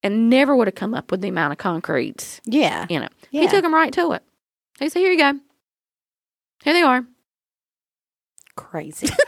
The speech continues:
Speaker 1: Anyway.
Speaker 2: Just cr-, and there are no words.
Speaker 1: I know. So even with Jake's confession and the recovering of the murder weapons, they still wanted to press the other family members to confess.
Speaker 2: Yeah.
Speaker 1: Five months after Jake's confession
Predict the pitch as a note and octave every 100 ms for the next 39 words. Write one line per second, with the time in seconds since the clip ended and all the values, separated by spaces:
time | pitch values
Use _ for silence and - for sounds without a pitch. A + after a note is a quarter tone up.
0 | - C#5+ C6+ C6+ - C6+ - - - -
1 | A4 A#4+ E4 E3+ D3+ C4 - C4+ - A3+
2 | A3+ C4+ C#4+ C#4+ G3+ A3+ A3+ G3+ G#3+ F#3
3 | C#3 - - - - - - F4 A#3+ F4
4 | G#4 G#4 D4+ D#4 D4 - D#4 - G3+ -
5 | G3 G3+ - F#3+ F3 C#4+ D#4 D#4+ - F4
6 | D4+ G#3 G3 F#3+ G#3+ - A3+ B3+ A#3 D#3+
7 | - - B2 C3 - - _ _ _ -
8 | B3 A#3+ - - D4 D4+ C4 A#3 A3+ A3+
9 | A3 - - G3+ - - G3 F#3 - C4+
10 | D#4 G#3 F3 E3+ - - - A3+ D3+ C3+
11 | - - - - - G4 F#4+ D3+ _ _
12 | _ - - - - - _ _ _ -
13 | C#4+ C#4+ E4 E4+ E4+ E4+ - - B3 B3+
14 | A#3+ G#3 G3 F#3 - - G3+ F#3+ - F3
15 | - -